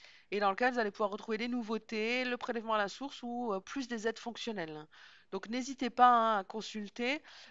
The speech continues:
Vous avez également ce qu'on appelle les livres blancs et vous avez dedans les manuels de découverte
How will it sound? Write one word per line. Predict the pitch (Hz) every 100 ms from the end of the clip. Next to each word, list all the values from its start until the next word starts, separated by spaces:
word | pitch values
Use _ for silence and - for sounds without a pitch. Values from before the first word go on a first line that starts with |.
| -
Vous | 214 226
avez | 214 247
également | 233 240 247 247
ce | -
qu'on | 247
appelle | 214 233 208
les | 190
livres | 220 247 226 220
blancs | 208 202 311 - - - - - - - - _ -
et | 226
vous | 220 226
avez | 226 285
dedans | 262 247 285
les | 254 220
manuels | 220 226 214 214
de |
découverte | 202 - 202 170 - -